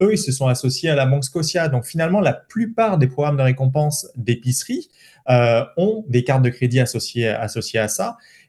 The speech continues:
Et si vous avez la carte, euh, de fidélité du programme en plus de la carte de crédit, comme tu l'as si bien dit, bah, c'est une manière de multiplier les points et les récompenses. Donc, bien sûr,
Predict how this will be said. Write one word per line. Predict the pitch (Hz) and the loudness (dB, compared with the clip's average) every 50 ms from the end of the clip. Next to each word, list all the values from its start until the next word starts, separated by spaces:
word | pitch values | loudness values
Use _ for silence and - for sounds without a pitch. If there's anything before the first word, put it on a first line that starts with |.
| _ | _
Et | 120 127 135 131 | 2 2 2 2
si | 135 - - - 247 | 2 0 0 0 0
vous | 226 202 180 156 | 0 2 2 4
avez | 156 147 147 156 160 | 4 4 4 4 4
la | 143 127 | 4 2
carte, | 127 135 170 160 156 - - - | 0 0 -2 -4 -4 -6 -4 -2
euh, | 127 117 110 107 107 107 107 107 | 0 2 2 2 2 0 -2 0
de | 110 123 127 | 0 0 0
fidélité | 127 - 135 123 127 127 131 127 - 135 135 | 0 0 0 2 4 4 2 2 2 2 0
du | 120 110 | 0 0
programme | 101 - - 127 117 113 123 123 120 120 - - _ | -4 -6 -4 -2 0 2 2 2 0 -2 -4 -4 _
en | 147 156 160 156 | 0 2 2 2
plus | 156 - 233 254 269 262 220 151 | 0 0 0 0 2 2 2 4
de | 127 120 | 4 4
la | 117 113 | 4 4
carte | 123 135 127 | 4 2 2
de | 120 113 | 2 0
crédit, | 107 - 113 110 120 175 214 214 - | -2 -4 -4 -2 -2 -2 -2 -4 -2
comme | - 143 135 | 0 0 0
tu | 131 131 120 | 0 0 -2
l'as | 113 110 | -2 -2
si | - - 196 | -2 -4 -2
bien | 165 143 123 117 | 0 0 0 0
dit, | 113 127 180 208 202 - _ _ _ _ - | 0 -2 -2 -2 -4 -6 _ _ _ _ -4
bah, | 117 113 110 | -4 -4 -2
c'est | - 131 127 | 0 0 2
une | 123 | 2
manière | 123 123 123 127 135 165 185 180 147 | 4 4 4 4 4 4 4 2 2
de | 123 120 123 | 0 0 0
multiplier | 120 117 117 123 127 127 - - 127 - 135 135 135 131 | 0 2 2 2 2 2 0 -4 -6 -2 2 4 6 6
les | 127 120 | 6 4
points | 123 - 127 139 151 170 - - | 2 0 0 0 0 0 0 -2
et | 135 120 | -2 0
les | 117 113 | 0 2
récompenses. | 113 123 123 127 123 117 - 131 120 110 101 107 | 0 0 0 -2 -4 -4 -2 -4 -4 -4 -4 -4
Donc, | 110 110 113 | -4 -2 0
bien | 127 131 | 2 2
sûr, | 131 - 214 214 | 2 2 0 -2